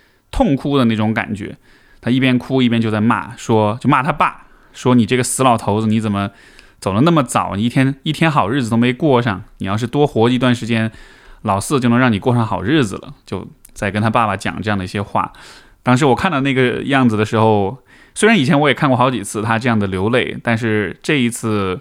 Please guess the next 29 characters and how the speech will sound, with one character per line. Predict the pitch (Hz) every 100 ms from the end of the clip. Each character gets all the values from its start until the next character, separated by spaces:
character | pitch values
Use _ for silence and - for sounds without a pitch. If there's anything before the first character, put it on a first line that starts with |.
| _ _
可 | -
能 | 104 127 - 170 190 147
有 | 117
些， | 131 185 180 - - -
可 | - 120
能 | 165
因 |
为 | 190 160
是 | 170 135 120
C | 156 143
总 | 101
陪 | 113
在 | 113
我 | 101
身 | - 117
边， | 113 113 101
我 |
觉 | 95
得 | 110 104 - - _ -
我 | 90
的 | 98
身 | 143 165
份 | 165
会 | 131
有 | 120
点 | 117 90
不 | 123
一 | 104 113
样， | 101 64